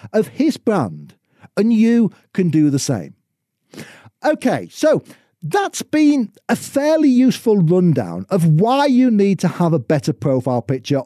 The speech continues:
of yourself and how to get one. So, before I completely run out of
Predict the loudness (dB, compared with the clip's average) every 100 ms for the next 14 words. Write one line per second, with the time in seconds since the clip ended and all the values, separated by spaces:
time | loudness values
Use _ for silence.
0 | -2 -2 0 0 0 -2 -6 -18 -6 -2
1 | 0 0 0 -2 -2 -4 -4 -4 -6 -6
2 | -14 -6 -2 0 0 -4 _ _ -4 -4
3 | -2 -2 2 2 0 -2 -2 -2 -4 -4
4 | -4 -10 -2 2 2 2 2 2 -2 -8
5 | _ -4 0 2 2 0 -2 -4